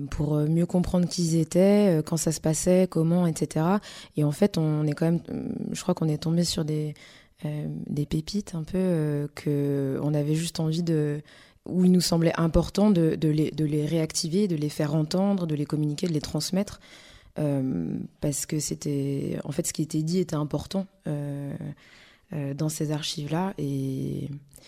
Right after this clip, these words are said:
et, et, et passer par la forme théâtrale, bah, évidemment que ça permet de les, de, de,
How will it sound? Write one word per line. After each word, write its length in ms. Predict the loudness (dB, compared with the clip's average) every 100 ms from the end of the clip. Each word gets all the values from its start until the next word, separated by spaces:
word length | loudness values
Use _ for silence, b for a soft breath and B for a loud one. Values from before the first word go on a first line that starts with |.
| B B B B B B -10
et, 80 | -6
et, 1040 | -4 -6 -6 -6 -4 -4 -4 -4 -6 -6
et 60 |
passer 280 | -4 -4 -4
par 160 | -4 -2
la 120 | -2
forme 240 | -4 -6
théâtrale, 420 | -4 -6 -6 -6 -6
bah, 120 | -6
évidemment 420 | -6 -6 -4 -6
que 60 | -10
ça 120 | -12
permet 360 | -10 -8 -6
de 100 | -6
les, 500 | -6 -6 -6 -8 -10 -14 b b b -14
de, 120 | -12
de, 220 | -10 -8